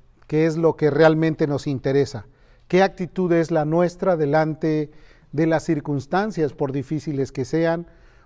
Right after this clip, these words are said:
o de cualquier tipo de circunstancia en la que podamos estar viviendo? Aquí dice la Escritura en el capítulo diez, verso diecisiete del Evangelio de Marcos, dice de la siguiente manera: "Al salir él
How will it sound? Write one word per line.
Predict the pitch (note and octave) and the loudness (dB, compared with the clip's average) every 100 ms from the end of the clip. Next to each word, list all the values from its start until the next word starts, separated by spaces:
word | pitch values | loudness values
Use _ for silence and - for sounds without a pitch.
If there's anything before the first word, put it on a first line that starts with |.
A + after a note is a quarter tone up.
| - | -4
o | F3+ | 0
de | F#3+ | 2
cualquier | G3+ F#3+ B3 A#3 | 4 4 6 2
tipo | B3 G3 A3 | 2 0 2
de | F3 | 2
circunstancia | F3+ E3 F3 D#3 - F#3 E3+ F3 | 0 -2 -2 -4 0 -2 0 -2
en | D3 | -2
la | C3+ | -2
que | C#3+ | -4
podamos | C3 C#3+ D3+ D3+ B2+ | -2 0 0 -2 -6
estar | C3 D3 C#3 | -4 -2 -2
viviendo? | B2+ A#2+ A#2+ A2 G#2 - - _ - - | -4 -4 -6 -6 -12 -18 -20 _ -20 -12
Aquí | B2+ - G3+ G#3 - | -8 0 2 2 -2
dice | E3+ G3 G#3 | 2 4 6
la | F3 | 6
Escritura | D3+ - E3 - G3+ G3 G3 | 4 2 -2 4 6 8 6
en | E3+ D#3 | 2 0
el | C#3+ | 0
capítulo | D3 D3 F#3+ G3+ E3+ D#3 | 0 0 -2 2 4 4
diez, | D#3+ F#3 F3 F3+ - | 6 6 6 2 0
verso | D3 F#3+ - | 4 4 2
diecisiete | F3 D3+ D3 - E3+ E3+ F3 C#3+ | -2 -2 -4 0 0 2 0 2
del | C#3 B2+ B2+ C3 | 2 2 -2 -4
Evangelio | D3+ C3 - F#3 E3+ | -4 -4 0 2 2
de | C#3+ | 2
Marcos, | D3+ F#3 F3 D3 E3 - - - - - - - _ D3+ | 2 2 2 -2 -6 -6 -20 -20 -20 -20 -20 -20 _ -2
dice | F#3 G#3 | 4 6
de | F3 | 6
la | D#3+ | 6
siguiente | D3+ E3+ D#3+ E3+ | 2 0 0 2
manera: | E3 F3+ A3 C#3+ - - - - _ _ _ - - _ _ - - - - _ - _ - _ | 4 6 6 4 0 -14 -20 -20 _ _ _ -20 -20 _ _ -20 -20 -20 -20 _ -20 _ -20 _
"Al | G3+ F#3 F3+ | 4 6 6
salir | - F3+ A#3+ C#4 D4 - | 6 6 8 4 2 0
él | - A3 A#3+ B3+ | 8 8 8 2